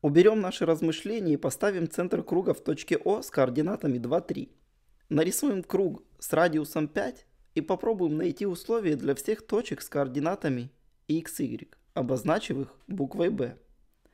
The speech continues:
Подставим в уравнение, что радиус должен быть пять. Разницу по иксу и разницу по игреку запишем для соответствующих точек. Зная координаты центра, можно подставить двойку и тройку в уравнение –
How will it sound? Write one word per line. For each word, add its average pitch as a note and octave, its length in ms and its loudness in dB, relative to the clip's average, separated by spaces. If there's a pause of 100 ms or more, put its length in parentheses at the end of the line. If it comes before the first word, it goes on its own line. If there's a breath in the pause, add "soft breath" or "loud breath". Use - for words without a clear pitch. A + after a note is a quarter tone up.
(300 soft breath)
Подставим G#3 580 -2
в E3 60 -6
уравнение, F3+ 580 2
что - 200 -2
радиус F3 320 0
должен E3 380 -4
быть F3+ 180 -8
пять. - 400 -6 (840)
Разницу E3+ 480 2
по E3+ 220 2
иксу F3+ 240 -6
и F3 60 2
разницу E3+ 420 0
по F3+ 160 0
игреку F3+ 500 -4
запишем D3+ 440 -2
для D3+ 140 -2
соответствующих E3+ 840 -6
точек. - 480 -4 (880)
Зная E3+ 380 -2
координаты E3+ 560 -2
центра, A3 400 -4
можно F3+ 340 0
подставить C3+ 600 -6
двойку D#3+ 360 -4
и C3 60 -2
тройку C#3 340 0
в C3 80 -4
уравнение – D3 640 -2